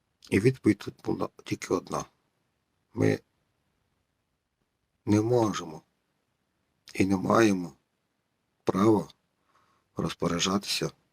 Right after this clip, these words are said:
своєю долею. Бо ми нею розпоряджаємося гірше, чим нею розпоряджаються інші. <clears throat> Тепер, куди це все нас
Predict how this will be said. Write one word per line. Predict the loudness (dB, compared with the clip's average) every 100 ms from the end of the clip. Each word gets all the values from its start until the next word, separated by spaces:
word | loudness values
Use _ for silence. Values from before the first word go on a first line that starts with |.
| _ _ _ _ -10
своєю | -8 -2 0 0
долею. | -2 -4 -6 -18 -20 _ _ -20 -20 _ _ _ -20 -20 _ _ _ _ -20 -12
Бо | 2 6
ми | 6
нею | 6 6 4
розпоряджаємося | 0 -2 -2 4 6 4 2 -4
гірше, | -2 0 0
чим | -2 -6 _ _ 4
нею | 6 6
розпоряджаються | 2 -6 -8 -6 -8 -8 -8
інші. | -8 -4 -4 -4 _ _ _ _ _ _ _ _ _ _ -20 -20 _ _ _ _ _ _ _ _ 6
<clears throat> | 8 8 4 2 2 2 -2 -12 _ _ _ _ _ _ _ -20 -20 _ _ _ _ -14 -14 -14 _ _ _ -20 -20 _ _ -20 -20 _ _ -14
Тепер, | -2 6 6 4 _ _ _ _ _ _ _ _ _ _ _ _ _ _ _ _ _ -8
куди | 0 6 6
це | 6
все | 0 2 4
нас | 2 -4 -6